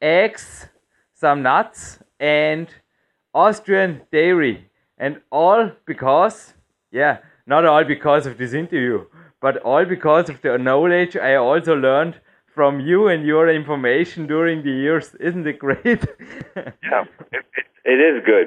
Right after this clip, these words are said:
Speaker 2: because, you know, one of the things that it does is it validates so much
Speaker 1: Yeah.
Speaker 2: of what I've been saying over
Speaker 1: Yeah.
Speaker 2: the years. Uh, when I first came out with these concepts,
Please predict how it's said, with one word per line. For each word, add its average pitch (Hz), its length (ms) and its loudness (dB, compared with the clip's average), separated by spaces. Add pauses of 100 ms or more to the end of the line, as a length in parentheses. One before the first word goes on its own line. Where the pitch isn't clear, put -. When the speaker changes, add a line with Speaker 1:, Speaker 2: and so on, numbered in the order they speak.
(100)
Speaker 2:
because, 117 320 2
you 120 100 2
know, 123 100 2 (420)
one 135 120 4
of 135 80 4
the 107 100 -2
things 123 220 2
that 101 180 6
it - 60 -6 (120)
does 104 200 2 (220)
is 87 60 0 (100)
it 78 60 -4 (140)
validates 95 500 2 (140)
so 113 60 4 (140)
much 110 160 0
Speaker 1:
Yeah. 101 100 0
Speaker 2:
of 87 100 -4
what 95 140 2
I've 98 180 0
been 87 120 -8 (100)
saying 107 220 4 (120)
over 98 180 4
Speaker 1:
Yeah. 87 120 -4
Speaker 2:
the 87 60 -10 (100)
years. 95 260 0 (640)
Uh, 92 220 4
when 110 160 4
I - 20 0 (100)
first 147 220 4
came 120 160 4
out 120 140 4
with 110 120 2
these 113 120 -2 (120)
concepts, 123 400 0